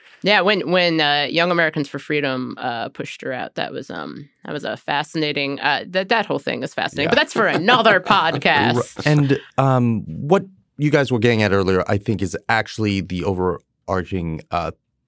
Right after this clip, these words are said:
Speaker 3: thesis, if there is one, uh, of our book, that as much as, uh, the president and his lieutenants, as a positioning mechanism,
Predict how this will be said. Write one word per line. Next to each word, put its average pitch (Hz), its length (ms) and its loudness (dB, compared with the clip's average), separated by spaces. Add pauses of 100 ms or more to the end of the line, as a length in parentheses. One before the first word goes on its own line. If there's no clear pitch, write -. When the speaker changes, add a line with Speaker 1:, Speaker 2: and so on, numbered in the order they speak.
(140)
Speaker 3:
thesis, - 560 -2
if 95 100 -6
there 98 180 2
is 175 160 4
one, 76 340 -6 (460)
uh, 92 200 0 (120)
of 92 160 0
our 92 120 2
book, 87 440 -4 (240)
that 98 440 0 (760)
as 110 240 2
much 127 520 4
as, 110 480 0 (400)
uh, 95 280 2
the - 80 -6
president 87 600 -2
and 92 120 -2
his 85 500 -6 (220)
lieutenants, 95 640 -4 (460)
as 101 200 0
a 90 120 0
positioning 104 520 0
mechanism, - 500 -10